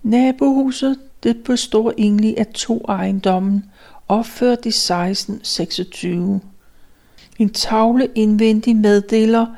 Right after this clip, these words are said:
at senere blev de to ejendomme forenet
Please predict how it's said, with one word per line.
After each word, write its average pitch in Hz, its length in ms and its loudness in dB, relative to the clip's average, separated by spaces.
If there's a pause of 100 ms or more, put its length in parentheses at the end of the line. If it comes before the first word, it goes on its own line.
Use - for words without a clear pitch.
(420)
at 185 140 0
senere 226 500 2
blev 208 200 -2
de 226 260 -2
to 220 300 0
ejendomme 190 680 0
forenet 208 800 -2